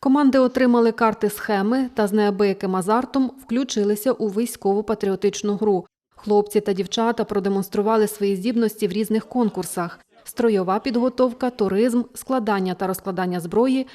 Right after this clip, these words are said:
медична допомога. Команди гідно долали смуги перешкод на швидкість, а силове змагання, перетягування важкої техніки довело,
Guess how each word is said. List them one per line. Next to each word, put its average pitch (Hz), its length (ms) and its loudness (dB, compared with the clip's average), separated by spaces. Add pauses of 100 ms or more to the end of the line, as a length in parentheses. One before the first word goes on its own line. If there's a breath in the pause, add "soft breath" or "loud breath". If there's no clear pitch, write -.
(160 loud breath)
медична 214 540 0
допомога. 202 680 -2 (340)
Команди 208 380 4
гідно 202 420 2
долали 190 380 0
смуги 196 320 -2
перешкод 196 580 -2
на 214 140 -2
швидкість, 220 680 -4
а 196 200 -2
силове 214 440 2
змагання, 202 600 2
перетягування 190 840 -2
важкої 196 400 -2
техніки 233 480 -2
довело, 208 540 0